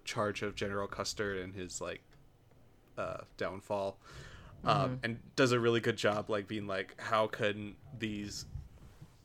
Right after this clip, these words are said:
Speaker 1: like, disrespectful, um, horrible people get, like, glamorized and become heroes when they were,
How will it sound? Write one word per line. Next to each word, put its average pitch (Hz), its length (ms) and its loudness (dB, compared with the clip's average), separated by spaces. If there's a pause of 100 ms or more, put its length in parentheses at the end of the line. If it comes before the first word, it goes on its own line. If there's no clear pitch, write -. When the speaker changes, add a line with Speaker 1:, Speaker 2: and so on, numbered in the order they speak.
Speaker 1:
like, 104 180 -2 (600)
disrespectful, 98 1120 0 (760)
um, 95 320 -6 (240)
horrible 101 840 0 (560)
people 98 600 -4
get, - 220 -6
like, 92 260 -4 (540)
glamorized 104 840 2
and 98 360 -6 (1600)
become 117 320 2
heroes 107 600 -2
when 101 360 -4
they 98 140 -4
were, 95 360 -6